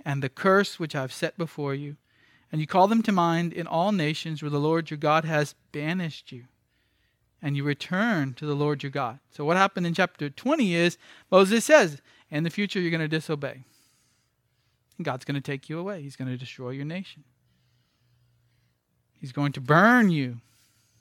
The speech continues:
And he's going to, just, just go back up and let's read some, uh, um, twenty-nine, twenty-seven. "Therefore the anger of the Lord burned against the land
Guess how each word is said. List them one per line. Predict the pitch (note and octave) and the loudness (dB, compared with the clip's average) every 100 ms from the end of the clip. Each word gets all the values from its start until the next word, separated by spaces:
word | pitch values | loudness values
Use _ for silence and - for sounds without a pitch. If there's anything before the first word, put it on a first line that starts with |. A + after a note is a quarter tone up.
| _ _ _ _ _ _ _ _ _ | _ _ _ _ _ _ _ _ _
And | C3+ | -10
he's | C#3 | -10
going | - C#3+ C#3+ C#3+ | -4 -2 -2 -2
to, | C#3+ C3 A#2+ _ _ F#3 F#3+ G3 | -4 -6 -8 _ _ -20 -20 -18
just, | E3 - - F#3 | -18 -18 -20 -14
just | F#3 - | -14 -8
go | G3+ | -2
back | E3+ E3 | -2 -2
up | D3+ | -8
and | D3 | -6
let's | D3 - | -8 -8
read | D#3+ D3+ | -12 -8
some, | C#3+ | -10
uh, | C3 | -10
um, | - C#3 C3 _ _ _ _ _ _ _ | -10 -12 -12 _ _ _ _ _ _ _
twenty-nine, | - D3+ D3+ D3 D3 | -8 -4 0 0 -2
twenty-seven. | D#3+ D3 D3 C3+ C3 A2+ | -4 -6 -4 -6 -6 -4
"Therefore | D3+ D#3+ - D#3 | 0 0 0 -2
the | D3+ | 0
anger | E3 D#3+ | -2 0
of | D#3 | 0
the | D3 | 0
Lord | D3+ C#3+ | -2 -2
burned | C3+ D3+ D#3+ | -2 -2 0
against | D#3 E3 D#3 | -2 -4 -6
the | E3 | -6
land | D#3+ D#3+ E3 | -4 -2 -4